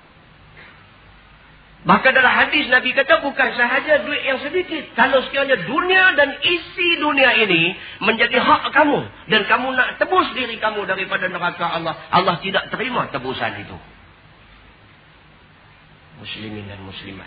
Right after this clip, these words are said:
yang dirahmati Allah sekalian. Jaga. Ni, kita baru duduk nombor satu. Kelebihan kahwin nombor satu. Ada anak. Bab anak ni saja, panjang cerita. Muslimin dan muslimat yang dirahmati Allah sekalian.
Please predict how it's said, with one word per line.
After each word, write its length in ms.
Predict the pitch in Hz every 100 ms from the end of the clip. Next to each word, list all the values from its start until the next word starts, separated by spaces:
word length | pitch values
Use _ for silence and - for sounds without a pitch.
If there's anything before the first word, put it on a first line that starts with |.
| -
yang 80 | 92
dirahmati 380 | 90 95 98 92
Allah 200 | 90 92 -
sekalian. 280 | 98 - - - - - _ _ _ _ - - - -
Jaga. 480 | 131 139 120 - - - _ _ _ - - -
Ni, 320 | - 107 90
kita 240 | - 113 127
baru 240 | 117 120
duduk 240 | 113 127 123
nombor 240 | 120 120 110
satu. 400 | 104 98 123 98 -
Kelebihan 480 | 127 117 120 113 117
kahwin 320 | 113 120 127
nombor 240 | 110 113 - 104
satu. 160 | 113 98 - -
Ada 240 | 120 107 104 107
anak. 120 | 104 - - - - - - - - - - _ 131
Bab 160 | 165 - 202
anak 320 | 226 262 - 196
ni 160 | 170
saja, 400 | 175 156 160 175 - - - - _ _ _ - - - - - - - 117
panjang 320 | 110 107 95 98
cerita. 240 | 90 92 - - - - - - - - - - - - - - - - - - -
Muslimin 480 | - - 110 110 98
dan 160 | 98 92
muslimat 400 | 87 95 90 92
yang 160 | 92
dirahmati 400 | 87 85 87 87
Allah 160 | 85 82
sekalian. 260 | 80 -